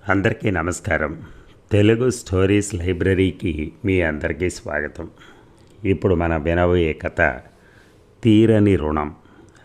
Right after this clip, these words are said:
రచన వల్లంపాటి వెంకట సుబ్బయ్య గారు. పాతిక సంవత్సరాల క్రితం సీతారామయ్య వయస్సు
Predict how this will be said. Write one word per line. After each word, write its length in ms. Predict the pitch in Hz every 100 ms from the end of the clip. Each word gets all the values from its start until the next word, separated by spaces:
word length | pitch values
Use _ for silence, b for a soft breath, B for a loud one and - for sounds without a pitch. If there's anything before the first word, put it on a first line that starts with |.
| -
రచన 480 | 80 80 - 85 73 - -
వల్లంపాటి 640 | 82 82 87 87 80 71
వెంకట 340 | 76 76 73 78
సుబ్బయ్య 420 | - 78 73 71 78
గారు. 180 | 73 82 _ _ _ _ _ _ _ B B B B B B B _ _ _ _ _ _ _ _ _ _ _ - -
పాతిక 440 | 92 107 135 156
సంవత్సరాల 560 | 135 - 117 120 123 98
క్రితం 720 | 92 95 80 101 80 80 98
సీతారామయ్య 840 | 104 - 104 101 95 87 85 87 87
వయస్సు 640 | 80 85 92 - 95 98